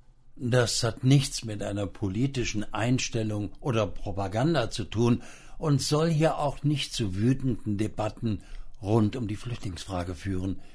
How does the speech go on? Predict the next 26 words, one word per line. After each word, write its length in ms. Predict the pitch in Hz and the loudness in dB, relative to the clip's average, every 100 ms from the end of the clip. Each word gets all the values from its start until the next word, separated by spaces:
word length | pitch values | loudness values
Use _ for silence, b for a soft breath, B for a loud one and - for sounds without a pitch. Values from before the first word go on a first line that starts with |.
| b b b - | b b b -4
Lilly 380 | 101 131 202 233 | 4 8 8 8
möchte 440 | 220 185 - 160 | 6 6 4 2
einfach 480 | 156 147 139 120 - | 2 0 0 -2 2
nur, 520 | 113 135 147 147 B B B | 4 8 8 6 B B B
dass 320 | - 104 - - | -4 -4 -4 4
alle 280 | 143 156 | 6 8
Menschen, 800 | 139 123 131 143 139 139 139 135 - - | 8 6 6 6 4 2 2 2 -2 -10
Tiere 560 | - 143 135 139 127 135 | -2 4 6 6 6 2
und 180 | 117 104 | 0 -6
Pflanzen 560 | - 120 117 113 - | -2 0 0 0 0
in 160 | 113 98 | 0 -2
Frieden 580 | - - 135 151 143 147 | -4 2 6 6 6 2
und 180 | 143 135 | 0 -2
Freundschaft, 720 | 120 120 107 - - - - b b b b - | -2 -2 -2 -2 -4 -6 -10 b b b b 0
ohne 460 | 110 113 127 127 | 2 4 4 4
Waffen, 500 | 117 117 - 127 113 b b b - | 2 0 2 0 0 b b b -2
ohne 300 | 113 117 117 | 0 2 0
Krieg 400 | - 110 90 - | 0 -2 -2 -4
leben 280 | 87 95 | -6 -6
können. 380 | 92 92 90 92 b b b b b b b b | -6 -6 -6 -6 b b b b b b b b
Ob 240 | - 120 - | -2 -2 2
das 320 | 110 - - - | 0 0 -2 -4
unrealistisch 960 | 156 202 220 190 143 123 113 - 110 - | 2 6 6 6 4 4 0 -2 -6 -6
ist 360 | 95 85 - - | -8 -10 -12 -8
oder 200 | 98 101 | -2 0
nicht, 520 | 98 143 160 - - | 4 2 2 -4 -8